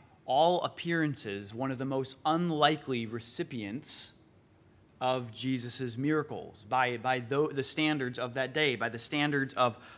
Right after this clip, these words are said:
of, of, of those in this context.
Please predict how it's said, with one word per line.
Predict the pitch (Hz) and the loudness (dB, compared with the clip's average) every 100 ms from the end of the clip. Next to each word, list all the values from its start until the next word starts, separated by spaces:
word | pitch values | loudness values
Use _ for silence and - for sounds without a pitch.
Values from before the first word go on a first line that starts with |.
| - | 2
of, | 131 127 | 2 6
of, | 123 113 127 | 2 2 -2
of | 117 113 | -4 2
those | 143 151 143 | 6 6 4
in | 131 131 | 0 0
this | 123 | 0
context. | - 160 165 135 90 - - | 4 4 4 0 -8 -8 -12